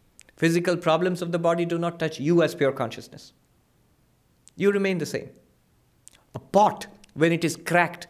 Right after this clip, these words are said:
the clay is not cracked. It remains as clay. Similarly, when the body is diseased or old or dying, pure consciousness is not diseased or old or dying. A diseased, old, dying body is experienced in pure consciousness.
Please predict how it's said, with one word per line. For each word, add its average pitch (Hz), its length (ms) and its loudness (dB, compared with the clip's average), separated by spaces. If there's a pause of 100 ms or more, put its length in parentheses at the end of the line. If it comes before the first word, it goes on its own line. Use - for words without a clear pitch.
the 135 80 0
clay 208 380 2
is 240 120 0
not 180 200 -2
cracked. - 360 -12 (1500)
It 147 220 -8
remains 202 420 -2
as 175 200 -4
clay. - 260 -10 (720)
Similarly, 156 760 0 (120)
when 131 100 -6
the 135 80 0
body 190 400 4
is 170 100 0
diseased 151 480 -2
or 135 200 2
old 147 420 2
or 131 80 2
dying, 143 600 -2 (800)
pure 262 180 2
consciousness 240 540 -4
is 196 100 -6
not 196 180 -2
diseased 165 400 0
or 143 140 -2
old 143 300 2
or 123 80 0
dying. 101 380 -8 (1600)
A 131 140 2
diseased, 165 600 0
old, 160 360 2
dying 143 380 0
body 135 280 0
is 135 80 -4
experienced 143 680 -6
in 107 100 -8
pure 95 200 -8
consciousness. - 600 -18